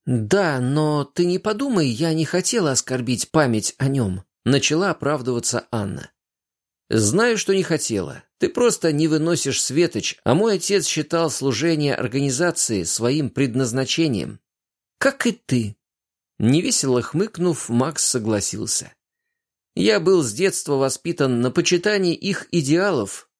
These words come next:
У меня не было другого выбора, кроме как стать их последователем.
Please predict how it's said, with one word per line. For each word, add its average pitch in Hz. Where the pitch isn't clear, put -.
У 123
меня 175
не 180
было 156
другого 147
выбора, 127
кроме 160
как -
стать -
их 165
последователем. 107